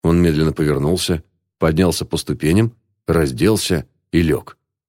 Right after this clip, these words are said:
Как только его голова коснулась подушки, на него навалился сон. Через несколько мгновений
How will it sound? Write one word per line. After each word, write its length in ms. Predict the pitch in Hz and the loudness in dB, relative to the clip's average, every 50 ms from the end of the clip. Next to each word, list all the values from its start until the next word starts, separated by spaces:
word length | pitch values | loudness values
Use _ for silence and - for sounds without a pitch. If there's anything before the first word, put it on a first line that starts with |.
| _ _ _ _ _ _ _ _ | _ _ _ _ _ _ _ _
Как 220 | - 127 127 - | -2 -2 -2 0
только 300 | - 143 135 101 - 98 | 2 2 2 2 2 2
его 200 | 95 92 95 98 | 2 4 4 2
голова 320 | 87 92 92 92 92 90 82 | 2 2 2 2 2 0 0
коснулась 420 | - 82 - - 92 90 85 - | -2 -4 -2 0 0 0 0 0
подушки, 580 | - 87 95 135 135 - - - 92 82 - - _ _ _ _ | -2 -2 0 0 0 0 -2 -2 -2 -2 -2 -4 _ _ _ _
на 100 | - 107 | 2 2
него 320 | 113 110 107 101 104 123 120 | 4 4 4 4 4 4 2
навалился 560 | 95 85 78 80 82 92 90 78 - - 73 | 2 2 2 2 2 2 0 0 -2 -6 -6
сон. 320 | - - - - - - - _ _ _ _ _ _ _ _ _ _ _ _ _ _ _ _ _ | -6 -6 -8 -8 -10 -14 -16 _ _ _ _ _ _ _ _ _ _ _ _ _ _ _ _ _
Через 260 | - - 80 87 90 | -4 0 2 2 2
несколько 360 | 92 131 131 - - 95 - 98 | 2 2 2 2 0 0 2 2
мгновений 640 | 92 87 87 85 92 135 147 127 98 85 78 - | 4 4 4 4 4 2 2 2 2 2 0 -2